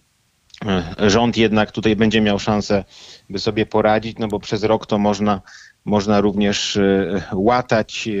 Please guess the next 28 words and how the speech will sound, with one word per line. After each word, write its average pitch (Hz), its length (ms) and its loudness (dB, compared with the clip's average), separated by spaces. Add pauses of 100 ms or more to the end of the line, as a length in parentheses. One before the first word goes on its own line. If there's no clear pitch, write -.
(300)
e, 92 40 -4
własnymi 117 440 -4
funduszami, 107 720 -2 (520)
e, 95 180 -4
pieniędzmi 110 540 2
krajowymi. 110 680 2 (440)
Można 104 360 -2
też 107 180 -2
sięgnąć 107 420 0
po 104 120 -4
takie 104 440 0 (160)
rezerwy, 104 520 0
po 107 120 -10
które 104 260 -4
się 107 160 -2
nie 123 160 2
sięgało, 120 540 0
no 117 100 -4
bo 110 100 -6
pamiętajmy, 113 600 -4
że 107 300 -6 (120)
część 123 240 -2
podmiotów 117 380 -6
gospodarczych 113 640 -2
jest 113 120 -6
na 120 100 0
przykład - 400 -4
nieopodatkowana, 113 1000 0